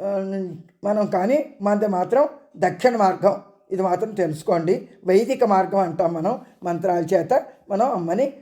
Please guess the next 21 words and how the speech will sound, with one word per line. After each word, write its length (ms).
పూజించి 720
మనం 240
కూడా 200
ఫలితాలు 440
పొందుతూ 360
ఉంటాం. 360
అలా 360
చేస్తేనే 340
ఫలితాలు 400
వస్తాయని 360
మాత్రం 340
మనం 180
అనుకోకూడదు. 600
మనకి 180
అది 340
వామాచారం, 840
మనకి 240
కుదరదు. 880
అదనమాట. 460
ఉమ్. 220
వామాచార, 600